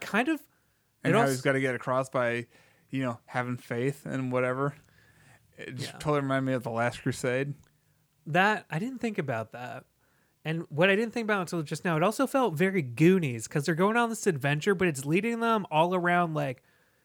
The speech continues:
Speaker 1: like, it, they're, like, kinda underground, but they're still, like, underneath their town.
Speaker 2: Their town, yeah.
Speaker 1: Which felt very Goonies.
Speaker 2: Very Goonie, but s-, yeah, still very Indiana Jones. Like,
Speaker 1: Again,
Speaker 2: the,
Speaker 1: eighties movie.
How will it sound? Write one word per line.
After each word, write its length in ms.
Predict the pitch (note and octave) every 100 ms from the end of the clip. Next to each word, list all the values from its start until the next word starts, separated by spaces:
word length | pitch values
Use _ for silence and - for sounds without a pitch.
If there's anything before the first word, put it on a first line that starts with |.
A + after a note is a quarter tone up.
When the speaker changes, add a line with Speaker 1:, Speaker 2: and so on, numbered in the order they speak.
| _ -
Speaker 1:
like, 220 | D3+ D#3 E3+
it, 160 | E3
they're, 140 | F#3 F#3
like, 120 | E3
kinda 240 | A#3+ G#3+
underground, 460 | - F3+ G#3 A#3 B3
but 100 | A3+
they're 120 | F#3
still, 200 | - C4+
like, 180 | B3+ F#3+
underneath 460 | G3+ G3 F#3+ F#3 -
their 140 | A#2+
town. 580 | - - G3 C3+ A2+ A#2
Speaker 2:
Their 140 | B2
town, 500 | A#2 D3 B2+ A2 A2+ A#2+
yeah. 260 | A#2 A#2
Speaker 1:
Which 160 | F#3 -
felt 260 | - G#3 F3+
very 200 | G3 E3+
Goonies. 300 | E3+ F#3+ D#3
Speaker 2:
Very 240 | F3 F3+
Goonie, 640 | C#3 E3 F3+ F3+ F3+ F3 - _ -
but 100 | D3
s-, 220 | C#3+ -
yeah, 200 | D#3+ C#3+
still 280 | - - A3+
very 320 | F3 F3 F3
Indiana 320 | D#3 D3 C#3
Jones. 300 | B2 B2+ A#2+
Like, 80 | A#2+
Speaker 1:
Again, 240 | E3+ A#3+ D#3
Speaker 2:
the, 120 | F#3+
Speaker 1:
eighties 280 | B3 F3 D3
movie. 320 | A#2 B2+